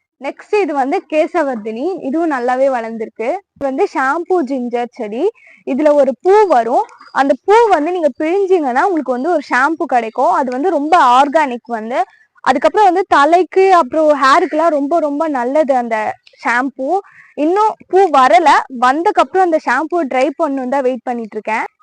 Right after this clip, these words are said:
இதுல வந்து ஒயிட் முள்ளங்கி, சிவப்பு முள்ளங்கி, அப்புறம் ரவுண்ட் முள்ளங்கி எல்லாம் போட்டிருக்கோம். அதெல்லாமே நல்லா தான் வந்துட்டு இருக்கு. இங்க பாருங்க, இது வந்து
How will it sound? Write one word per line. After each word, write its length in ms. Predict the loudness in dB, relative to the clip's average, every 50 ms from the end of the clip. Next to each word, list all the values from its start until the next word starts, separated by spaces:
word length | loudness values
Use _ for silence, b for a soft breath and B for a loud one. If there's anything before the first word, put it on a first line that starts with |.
| -12
இதுல 260 | -8 -4 -2 0 0 0 -2 -4
வந்து 220 | -4 -4 -4 -4 -2 0 0 2
ஒயிட் 280 | 2 2 0 -2 -6 -6 -6
முள்ளங்கி, 440 | -6 -6 -6 -6 -6 -4 -2 -2 0 -2 -2 -4 _ _ _ -4
சிவப்பு 380 | -2 0 2 0 0 -2 -4 -4 -4
முள்ளங்கி, 360 | -4 -6 -6 -6 -6 -4 -4 -4
அப்புறம் 260 | -4 -4 -2 -2 0 0
ரவுண்ட் 280 | 0 -2 -2 -2 -4 -4 -6
முள்ளங்கி 340 | -6 -6 -8 -8 -8 -8 -6
எல்லாம் 160 | -6 -6 -4 -6
போட்டிருக்கோம். 480 | -8 -8 -8 -12 -10 -8 -6 -6 -6 -8 b b b b b b b b
அதெல்லாமே 440 | -2 0 0 2 0 0 0 0 -2 -2 -2
நல்லா 220 | -2 0 2 2 2 0 0
தான் 140 | -2 -2 -4
வந்துட்டு 300 | -6 -6 -8 -8 -8 -10 -10
இருக்கு. 220 | -8 -6 -6 -4 -4 -4
இங்க 140 | -6 -8 -12 -10 -10
பாருங்க, 300 | -10 -10 -12 -14 -14 -16 -16 -18 _ _ _ _ _ _ _ _ _ _ _ _ _ _ _ _ _ _ _ _ _ _ _ _ _ -12
இது 180 | -8 -4 -4 -2 -2 -2
வந்து 180 | -2 -2 -2